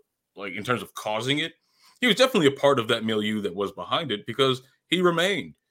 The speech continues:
and he continued to remain. Nixon got impeached. Kissinger got a, a Nobel Prize. Uh, like, and he got, beca-, got a consulting firm that became one of the staples of Washington.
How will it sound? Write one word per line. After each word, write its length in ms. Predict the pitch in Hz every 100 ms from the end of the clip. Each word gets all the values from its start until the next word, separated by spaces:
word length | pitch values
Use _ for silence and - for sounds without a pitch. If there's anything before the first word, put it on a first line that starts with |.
| _ _ _ -
and 160 | 131
he 60 | 160
continued 440 | 170 147 208 226
to 120 | - 117
remain. 340 | 101 95 90
Nixon 300 | 110 - 156
got 160 | 143 139
impeached. 580 | 131 127 127 - - - _ _ -
Kissinger 360 | 151 151 143
got 160 | 147 147
a, 180 | 135 139
a 40 |
Nobel 320 | 135 147 143
Prize. 540 | 139 170 180 113 - - _ _ _
Uh, 380 | 113 113 113 113
like, 160 | 117
and 720 | 110 87 95 - - _ - 131
he 340 | 131 139 135 -
got, 240 | 135 113
beca-, 320 | 123 - -
got 140 | 104 107
a 160 | 117 -
consulting 560 | - 143 131 160 175 160
firm 440 | 123 113 98 87
that 120 | 87 95
became 360 | 101 120 120
one 100 | 120
of 60 | 117
the 160 | 113 107 -
staples 540 | - - 131 131 139 127
of 120 | 120
Washington. 720 | 123 165 170 117 92 80